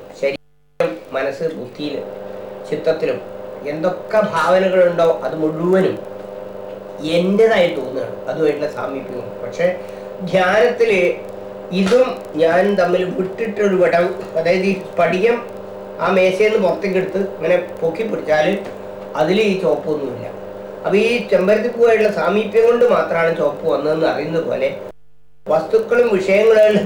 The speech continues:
ബന്ധം കൊണ്ട് മാത്രമാണ് ഈ മനസ്സിന് ഉണ്ടാവുന്ന സുഖദുഃഖങ്ങളൊക്കെ എൻ്റെതാണെന്ന് തോന്നാൻ കാരണം. അപ്പൊ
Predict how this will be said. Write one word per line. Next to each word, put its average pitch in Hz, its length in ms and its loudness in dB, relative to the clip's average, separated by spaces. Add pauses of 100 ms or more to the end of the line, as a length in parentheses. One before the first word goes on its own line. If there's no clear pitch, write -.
ബന്ധം 156 360 2
കൊണ്ട് 196 180 2
മാത്രമാണ് - 720 0 (1300)
ഈ 185 40 4
മനസ്സിന് 165 560 2 (220)
ഉണ്ടാവുന്ന 165 400 2 (100)
സുഖദുഃഖങ്ങളൊക്കെ 156 720 2
എൻ്റെതാണെന്ന് 156 760 2
തോന്നാൻ - 340 -4
കാരണം. 101 260 -10 (760)
അപ്പൊ 196 140 2